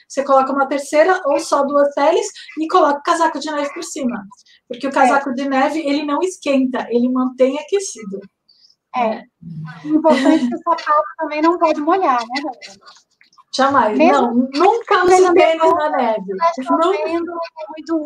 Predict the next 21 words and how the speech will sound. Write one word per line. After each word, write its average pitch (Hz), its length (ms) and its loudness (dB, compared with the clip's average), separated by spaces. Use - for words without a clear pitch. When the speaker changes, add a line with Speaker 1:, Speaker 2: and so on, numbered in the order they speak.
Speaker 2:
úmido, 311 240 -2
alguma 302 300 -2
coisa 302 200 -6
assim, 311 200 -8
um 330 100 -2
sapato 330 360 0
impermeável 302 600 -6
é 311 40 -4
uma 359 180 -2
boa. 262 240 -10
Speaker 1:
Nunca 339 460 -2
use 339 260 -6
tênis 311 460 0
na - 160 -10
neve. 262 320 -2
<laughs> 330 840 0
Conselho. 262 460 4
Speaker 2:
Não, 277 240 0
não. 269 120 0
Speaker 1:
Jamais, 277 760 2
jamais. 277 640 -2